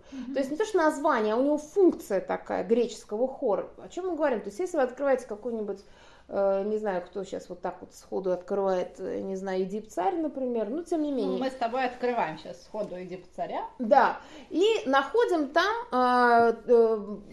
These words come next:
Speaker 2: как бы то, что, м, часто встречается в греческих трагедиях. Это, э, когда выходит хор, и он рассказывает,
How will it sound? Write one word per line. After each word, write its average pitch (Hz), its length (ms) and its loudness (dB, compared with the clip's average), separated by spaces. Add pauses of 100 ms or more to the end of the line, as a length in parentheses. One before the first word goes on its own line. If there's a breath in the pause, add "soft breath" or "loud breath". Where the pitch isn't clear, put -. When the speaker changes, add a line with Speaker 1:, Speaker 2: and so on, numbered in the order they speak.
(120)
Speaker 2:
как 254 220 2
бы 240 280 6 (320 loud breath)
то, 370 360 4
что, 277 460 4
м, 233 300 2
часто 349 320 0
встречается 277 640 -2
в 208 80 -8
греческих 262 500 -6
трагедиях. 254 680 2 (540 loud breath)
Это, 302 800 6
э, - 20 -8
когда 262 640 6
выходит 240 640 4
хор, 466 380 8 (380 loud breath)
и 269 100 4
он 427 280 6 (100)
рассказывает, 226 1300 0